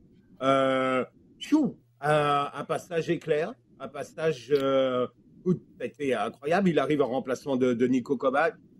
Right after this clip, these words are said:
euh, et en, en l'espace de quelques mois,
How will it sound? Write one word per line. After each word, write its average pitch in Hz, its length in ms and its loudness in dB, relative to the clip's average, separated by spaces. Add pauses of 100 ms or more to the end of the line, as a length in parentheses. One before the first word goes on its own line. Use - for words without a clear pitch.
(200)
euh, 131 520 2 (140)
et 156 260 2
en, 139 60 0
en 135 360 -2
l'espace 135 360 -4
de 135 80 2
quelques 127 260 -2
mois, 143 640 2